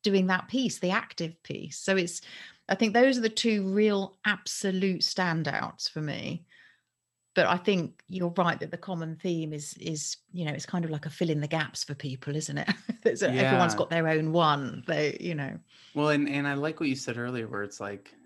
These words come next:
Speaker 2: you know, you might change your job, but you haven't changed your perspective or the, your, your process or your story or anything. So you're just in the
Speaker 1: Mm.
Speaker 2: same problem in a new place, right? Wherever we go, we bring ourselves with us, right?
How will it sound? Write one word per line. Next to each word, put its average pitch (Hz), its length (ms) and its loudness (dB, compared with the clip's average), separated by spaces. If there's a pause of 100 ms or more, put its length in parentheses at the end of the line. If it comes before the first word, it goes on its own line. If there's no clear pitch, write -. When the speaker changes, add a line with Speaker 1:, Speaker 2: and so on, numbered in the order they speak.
(180)
Speaker 2:
you 117 100 -4
know, 110 80 -4
you 113 240 -2
might 131 300 2
change 135 440 2
your 113 120 -4
job, 107 580 -4 (540)
but 117 140 -2
you 117 100 -4
haven't 127 340 -2
changed 117 560 -4
your 107 160 -8
perspective - 800 -10
or 98 100 -12
the, 101 100 -12
your, 104 520 -8
your 107 200 -6
process 107 600 -8
or 107 60 -8
your 104 100 -8
story 120 500 -4
or 110 100 -4
anything. 101 420 -12
So - 120 -12
you're 113 80 -6
just 120 320 -8 (420)
in 135 180 4
the 131 60 4
Speaker 1:
Mm. 170 120 -2
Speaker 2:
same 123 240 0
problem 113 500 -4
in 110 200 -6
a - 20 -6
new 110 180 -6
place, - 460 -10
right? 107 200 -6
Wherever 113 300 -6
we 104 140 -10
go, 104 260 -6
we 98 120 -10
bring 101 200 -12
ourselves 98 480 -12
with 101 220 -14
us, 98 240 -16
right? 101 260 -10